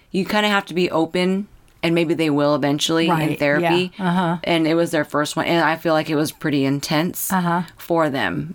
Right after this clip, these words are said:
Speaker 1: to just be like, "Oh yeah, I'm at fault, and I did this," and, like, no one's really gonna do that at the first moment. But
Speaker 2: Mm-hmm.
Speaker 1: us as viewers watching, you're like, um,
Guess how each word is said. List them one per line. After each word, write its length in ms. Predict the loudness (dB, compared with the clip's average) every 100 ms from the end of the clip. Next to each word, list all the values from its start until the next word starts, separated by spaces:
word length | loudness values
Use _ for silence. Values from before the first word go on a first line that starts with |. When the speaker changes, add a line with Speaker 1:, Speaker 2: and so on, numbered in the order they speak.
| -10 -4
Speaker 1:
to 120 | -2
just 260 | -2 -4
be 200 | 0 2
like, 280 | 2 0 -4 _ -4
"Oh 140 | -2
yeah, 340 | 0 0 0 -4 _ -20 -20 -20 _
I'm 140 | -4 -2
at 180 | -2
fault, 360 | -2 0 2 0
and 100 | -2
I 140 | 0 0
did 200 | -2 -2
this," 340 | -2 -2 -4
and, 160 | -4 -2
like, 220 | -4 -2
no 100 | -2
one's 200 | 0 0
really 180 | 0 0
gonna 220 | 0 -2
do 180 | 0 -2
that 360 | 0 0 -2 -8 -20 -10 -8
at 140 | -6
the 80 | -8
first 360 | -6 -6 -4
moment. 360 | -4 -4 -4 -2
But 200 | 0 0
Speaker 2:
Mm-hmm. 100 | -2 -10 -16 -20 -20 -20 _
Speaker 1:
us 240 | -2 -2 -4
as 200 | -6 -2
viewers 300 | 0 0 0
watching, 560 | -2 -2 -2 -4 -2 -2
you're 140 | -2
like, 400 | 0 -2 -6 -20 -20 -20 -20 -20 -20 -20 -20 -8
um, 680 | -2 0 2 0 0 -2